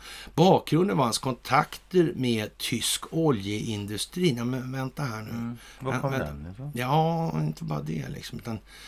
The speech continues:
Speaker 1: och, och där var ju då, då kom han från Texas, va? Då var, lukta, började lukta Bush där. Men det behöver man inte, man behöver inte ta den än riktigt, så man kan titta, man, man kan stanna på O S S då. Men var det som var chef i Europa för O S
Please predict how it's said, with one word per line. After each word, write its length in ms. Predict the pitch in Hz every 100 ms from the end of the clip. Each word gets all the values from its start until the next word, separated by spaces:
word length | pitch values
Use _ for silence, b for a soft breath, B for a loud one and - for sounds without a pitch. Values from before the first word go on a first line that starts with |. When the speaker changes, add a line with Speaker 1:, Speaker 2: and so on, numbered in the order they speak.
| B B B
Speaker 1:
och, 240 | 113 120
och 80 | 147
där 140 | 135
var 180 | 180 202
ju 120 | 190
då, 140 | 151 123
då 240 | 110 143
kom 160 | 160 156
han 100 | 160
från 120 | 165
Texas, 600 | - 127 - - 135 123
va? 80 | 117
Då 80 | 127
var, 220 | 160 147
lukta, 300 | 151 147 147
började 220 | 143 139
lukta 200 | 127 120
Bush 340 | 98 143 - -
där. 100 | 82
Men 120 | 117
det 100 | 143
behöver 220 | 160 170
man 80 | 160
inte, 120 | 151
man 160 | 147 156
behöver 180 | 160 196
inte 80 | -
ta 160 | 139
den 140 | 104 107
än 320 | 120 170 170
riktigt, 300 | 98 - 104
så 80 | 101
man 120 | 107
kan 180 | 120 131 B B B B
titta, 280 | 135 131 139
man, 160 | 127 135
man 200 | 135 -
kan 140 | - 131
stanna 340 | 156 123 135
på 300 | - 165 165
O 140 | 160
S 160 | 139 -
S 260 | 180 185 -
då. 100 | 127
Men 160 | 151
var 140 | 135 208
det 60 |
som 160 | 226 196
var 120 | -
chef 280 | - 60 -
i 40 |
Europa 320 | 113 55 -
för 120 | - -
O 140 | 57
S 120 | -